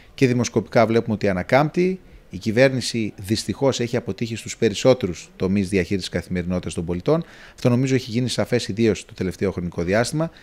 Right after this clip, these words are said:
Θέλουν άλλες λύσεις και άλλες διεξόδους οι πολίτες και το πασόκ με έναν σύγχρονο, διαφορετικό αλλά ρεαλιστικό πολιτικό λόγο, ο οποίος συνδιαμορφώνεται από τους πολίτες σε όλη την Ελλάδα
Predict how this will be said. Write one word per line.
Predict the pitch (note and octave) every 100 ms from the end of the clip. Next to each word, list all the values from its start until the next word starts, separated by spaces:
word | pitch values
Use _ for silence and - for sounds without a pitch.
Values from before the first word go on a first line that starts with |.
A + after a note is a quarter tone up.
| - _
Θέλουν | - B2+ C3 -
άλλες | A2+ B2 A2 F#2
λύσεις | A2+ A#2+ C#3+ -
και | B2
άλλες | A2+ F#2
διεξόδους | F2+ F2 - F2 F2
οι | -
πολίτες | B2+ D#3+ F3+ - - -
και | -
το | -
πασόκ | G#2+ G#2+ C#3+ C#3+
με | C3+
έναν | D3 C#3+ - -
σύγχρονο, | - - C#3+ C3 G#2 F#2+ F2 F2
διαφορετικό | G#2 F#2 G#2 F#2 - -
αλλά | C3 G#2+
ρεαλιστικό | G2+ G2 F#2+ - - - C#3
πολιτικό | A2+ G2+ - - A2+
λόγο, | A2+ G2+
ο |
οποίος | G2+ C3+ B2 - -
συνδιαμορφώνεται | - C3+ B2 A#2+ B2 C#3+ C#3+ A2+
από |
τους | - -
πολίτες | A2+ A2+ A#2+ A2 - -
σε | - A#2+
όλη | A#2 G2+
την | G#2+
Ελλάδα | G#2+ G#2 F2 D#2